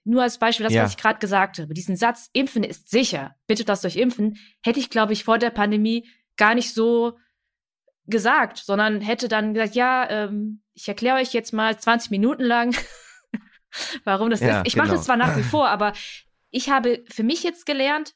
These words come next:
Speaker 1: dass ich mich mehr trauen muss, ähm, auch diese kurzen Zusammenfassungen oder diese teilbaren Statements mich auch, mir auch zuzutrauen, ähm, und dann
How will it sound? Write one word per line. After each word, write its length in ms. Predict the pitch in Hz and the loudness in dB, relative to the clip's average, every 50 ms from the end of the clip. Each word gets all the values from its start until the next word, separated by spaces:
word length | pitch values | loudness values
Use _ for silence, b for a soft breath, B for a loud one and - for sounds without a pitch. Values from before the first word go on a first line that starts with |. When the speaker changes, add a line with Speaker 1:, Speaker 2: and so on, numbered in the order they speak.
| _ - | _ -4
Speaker 1:
dass 360 | - 226 233 233 - - - _ | -2 -2 -2 -2 -4 -10 -12 _
ich 360 | - 226 233 233 - - - - | -6 -6 -4 -6 -8 -12 -10 -8
mich 240 | 214 214 208 - 208 | -6 -6 -4 -2 0
mehr 280 | 214 247 285 320 320 | 2 2 2 0 -2
trauen 380 | 320 - - 180 180 185 185 185 | -2 -2 0 2 2 2 0 0
muss, 360 | 190 214 277 - - - - B B B B B B B B B - | -2 -2 -4 -4 -8 -14 -18 B B B B B B B B B -2
ähm, 500 | - 208 214 220 220 226 226 233 - _ _ | 0 2 2 2 2 0 -2 -4 -6 _ _
auch 180 | - 208 226 220 | 0 0 0 0
diese 260 | - 240 202 214 208 | -2 -4 -2 -4 -4
kurzen 420 | 208 - 302 302 302 - - 254 | -4 -2 -2 -2 0 0 -2 -2
Zusammenfassungen 960 | 240 - 226 202 233 240 262 262 240 - - 202 196 - 208 196 196 196 196 196 | 0 0 0 2 2 2 2 0 -2 -2 0 -2 0 0 -2 -2 -2 -2 -2 -4
oder 220 | 185 185 185 185 | -4 -2 -2 -2
diese 300 | 180 196 185 190 185 185 | -2 -4 -4 -6 -6 -6
teilbaren 580 | - - 214 220 240 240 226 208 208 202 202 196 | -6 -4 -2 -2 0 0 0 -2 -2 -2 -4 -10
Statements 580 | - - - 196 220 - - 196 190 - - - | -10 -6 -6 -6 -6 -6 -6 -10 -10 -10 -10 -10
mich 220 | 202 202 - - | -10 -6 -2 -2
auch, 160 | 208 208 - - _ _ - - - _ | -2 -2 -2 -8 _ _ -20 -20 -20 _
mir 280 | - 202 143 208 165 151 | -8 -6 -4 -2 -2 -2
auch 80 | 196 185 | -2 -4
zuzutrauen, 840 | - - 277 - - 196 160 - - 151 156 180 196 214 226 - B B B B B B B B B B B | -4 -6 -6 -6 -6 -8 -6 -2 0 2 2 2 0 -2 -6 -10 B B B B B B B B B B B
ähm, 560 | - 190 202 202 202 208 202 202 208 208 _ _ _ _ _ _ - | 0 0 2 2 0 -2 -4 -4 -8 -12 _ _ _ _ _ _ -2
und 220 | 220 220 214 214 | 0 0 0 2
dann 460 | 208 202 202 208 208 214 208 208 - | 2 2 2 2 0 -2 -2 -4 -6